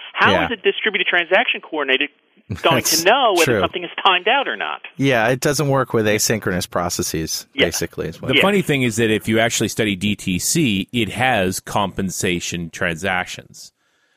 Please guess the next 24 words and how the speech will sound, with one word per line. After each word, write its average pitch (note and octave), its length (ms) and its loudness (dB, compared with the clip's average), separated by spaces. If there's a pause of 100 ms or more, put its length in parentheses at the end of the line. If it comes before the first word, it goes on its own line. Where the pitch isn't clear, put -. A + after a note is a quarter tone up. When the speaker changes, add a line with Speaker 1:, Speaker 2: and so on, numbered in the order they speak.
(260)
Speaker 3:
So D#2+ 320 -2 (140)
if G#2 120 -6
you C#3 100 4
watch, A#2 560 2
I've C3 220 2
done B2 140 2
this A#2 160 -2
with G#2 80 -4
S - 60 -4
Q G#2+ 160 -2
L F#2+ 60 -2
Server, G#2 440 0
where D#2 320 0 (260)
you A#2 180 2
go B2 220 2
in G#2+ 260 0
and G#2 280 0
in G#2+ 100 -2
a G2 60 0
distributed B2+ 420 0
transaction, F#2 800 0
write A2+ 260 2
a A#2+ 60 0
row F#2+ 480 2